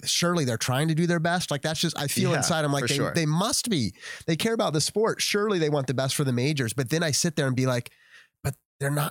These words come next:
Speaker 1: quite proving it." And then I
Speaker 2: I know.
Speaker 1: start, like, questioning myself.
Speaker 2: <laughs>
Speaker 1: And then the same with, like, you know, Paige. I'm like, "Come on, surely she must know who to call. Like, what, what do you mean she doesn't know who to call? Or what do you mean?" But then I'm like, "I don't know. Maybe, like,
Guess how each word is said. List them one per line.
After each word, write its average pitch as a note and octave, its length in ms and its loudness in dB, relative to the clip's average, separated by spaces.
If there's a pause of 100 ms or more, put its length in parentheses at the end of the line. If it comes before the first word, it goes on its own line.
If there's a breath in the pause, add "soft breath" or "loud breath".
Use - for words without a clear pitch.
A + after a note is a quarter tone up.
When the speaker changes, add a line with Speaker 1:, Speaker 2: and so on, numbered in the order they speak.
(140)
Speaker 1:
quite D#3 260 -2 (380)
proving G3 420 0
it." A2+ 160 -2 (220)
And C#3+ 100 0
then D#3 160 2
I D3+ 40 0
Speaker 2:
I - 20 0
know. C3 80 0
Speaker 1:
start, C#3 280 0
like, C#3+ 140 0
questioning D#3 400 -2
myself. A#2 420 -2
Speaker 2:
<laughs> B2+ 240 -8
Speaker 1:
And D#3 120 0
then E3+ 100 0
the D#3 80 0
same F3+ 260 0
with, D3+ 160 0
like, C#3+ 240 -2
you D3 60 0
know, C3 140 0
Paige. D#3+ 340 0
I'm C3 140 0
like, C3 140 -2
"Come D#3+ 120 2
on, A#2+ 140 0
surely A3 400 0
she C#3+ 160 0
must C#3 260 0
know C3 380 0 (500 loud breath)
who D#3 140 2
to B2 100 0
call. A#2+ 460 2
Like, C#3 220 -2
what, E3+ 120 0
what F3 120 2
do F3+ 40 0
you F3+ 80 2
mean D#3+ 140 2
she D3+ 100 0
doesn't C#3 200 0
know C#3 120 2
who C3+ 160 2
to B2 80 0
call? B2+ 320 0
Or C3 80 2
what E3 160 2
do F3 80 0
you E3+ 100 2
mean?" D#3+ 280 0
But B2 160 -2
then C#3+ 100 -2
I'm C#3 120 0
like, B2+ 180 -4
"I A2+ 100 -2
don't B2+ 160 0
know. F#3 200 2
Maybe, C3+ 380 0
like, C#3 200 0